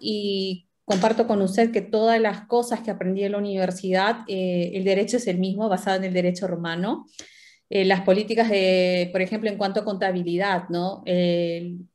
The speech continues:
eh, acá el iva es del veintidós por ciento para el sector inmobiliario, pero los conceptos son los mismos. De repente los valores varían, pero la,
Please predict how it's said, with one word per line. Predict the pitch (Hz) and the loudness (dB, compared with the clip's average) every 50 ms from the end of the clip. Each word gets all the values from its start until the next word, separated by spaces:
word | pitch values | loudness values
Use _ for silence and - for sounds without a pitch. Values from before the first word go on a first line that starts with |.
| - | -10
eh, | - - 170 170 | -6 -4 -2 -2
acá | 170 170 - 190 202 208 | -2 2 2 4 4 4
el | 208 208 | 4 4
iva | 202 202 202 208 208 190 | 2 0 2 2 2 4
es | 190 185 | 4 4
del | 185 180 175 | 2 2 2
veintidós | 175 165 165 185 180 185 180 | 0 -2 -2 0 0 0 0
por | 180 - 180 180 | 0 -2 -6 -6
ciento | - - 208 208 196 180 180 180 | -6 -6 -4 -4 -2 -2 -2 -2
para | 175 170 | -2 -4
el | 165 | -4
sector | - - 170 - 180 175 175 | -4 -6 -6 -4 -2 0 2
inmobiliario, | 175 175 170 165 170 170 175 175 175 175 175 175 185 208 240 311 311 - _ _ _ _ _ _ _ _ _ _ _ _ _ _ _ _ _ _ _ _ _ _ _ | 2 2 2 0 -2 -2 0 0 2 2 2 2 2 0 0 -2 -4 -8 _ _ _ _ _ _ _ _ _ _ _ _ _ _ _ _ _ _ _ _ _ _ _
pero | - 220 220 233 | 2 4 6 6
los | 240 226 233 | 6 4 4
conceptos | - 233 220 - - 202 202 - 254 240 - | 2 0 0 2 0 -2 -2 0 -2 -2 -2
son | 220 196 185 | -2 -2 0
los | 180 175 | 0 0
mismos. | 175 185 185 175 170 170 170 165 175 | 0 0 0 0 -2 -4 -6 -6 -6
De | 180 | -6
repente | 175 180 180 175 190 185 190 202 208 | -4 -4 -4 -2 -4 -4 -2 0 0
los | 202 208 | 0 2
valores | 202 190 185 190 190 190 202 202 | 2 2 2 2 2 0 0 0
varían, | 214 208 202 202 196 196 196 208 233 226 233 | -2 -2 -2 -2 -2 -2 -2 -2 -2 -2 -2
pero | 220 196 185 185 180 | -2 0 0 0 0
la, | 180 175 175 175 175 170 170 170 175 175 | 0 0 -2 -4 -4 -6 -8 -8 -8 -8